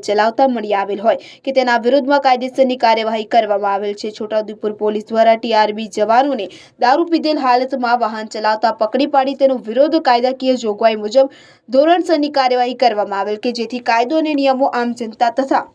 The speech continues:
પોલીસ ખાતા સાથે સંકળાયેલ તમામ કર્મચારીઓને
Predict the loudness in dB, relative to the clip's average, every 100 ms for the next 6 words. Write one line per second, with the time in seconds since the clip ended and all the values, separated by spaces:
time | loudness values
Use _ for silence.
0 | _ _ _ _ _ _ _ -2 0 2
1 | 2 2 2 2 2 2 0 -2 0 0
2 | 0 0 -2 -2 -8 _ _ -2 -2 -2
3 | -4 0 2 4 2 2